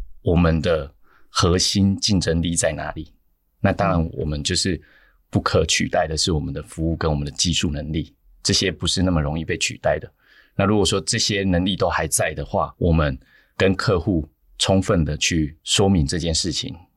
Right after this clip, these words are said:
然后把每一件事情做好，让客户感受得到我们并没有因为前董事长不在了，影响到他们的产品。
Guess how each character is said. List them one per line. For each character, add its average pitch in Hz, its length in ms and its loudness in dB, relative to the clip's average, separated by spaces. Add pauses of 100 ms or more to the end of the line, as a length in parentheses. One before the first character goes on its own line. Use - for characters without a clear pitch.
然 85 120 0
后 90 60 0
把 78 180 -6
每 78 160 -6
一 82 80 -2
件 92 160 0
事 95 140 -2
情 71 160 -8
做 90 200 2
好， - 200 -4
让 92 160 0
客 104 200 2
户 90 200 0 (440)
感 82 180 0
受 101 260 2
得 85 300 -2
到 101 220 2 (220)
我 87 200 2
们 82 420 2
并 110 160 2
没 95 100 4
有 82 140 2
因 90 220 0
为 85 300 0 (100)
前 90 180 0
董 87 140 2
事 90 140 -2
长 76 180 -4
不 - 80 -10
在 80 300 -2
了， 73 120 -10 (140)
影 87 160 2
响 80 180 0
到 87 140 -2
他 - 100 -6
们 85 160 2
的 80 120 -2
产 80 260 -2
品。 73 180 -4